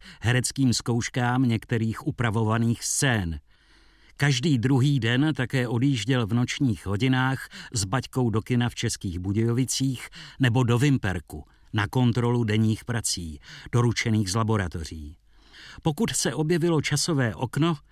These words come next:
zajížděl na otočku do Prahy nebo s Baťkou vyhledával nové exteriéry. Takové vypětí se přirozeně podepsalo na jeho kondici a rovněž na jeho vztahu k alkoholu.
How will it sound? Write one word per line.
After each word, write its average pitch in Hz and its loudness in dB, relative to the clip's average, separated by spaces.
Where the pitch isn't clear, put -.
zajížděl 139 0
na 135 2
otočku 151 -2
do 120 0
Prahy 90 -4
nebo 117 2
s 101 -2
Baťkou 131 -2
vyhledával 107 0
nové 104 0
exteriéry. 85 -4
Takové 156 2
vypětí 143 0
se 135 -2
přirozeně 123 0
podepsalo 117 0
na 110 2
jeho 104 0
kondici 101 -2
a 117 0
rovněž 143 2
na 127 0
jeho 117 0
vztahu 117 -2
k 117 -6
alkoholu. 87 -2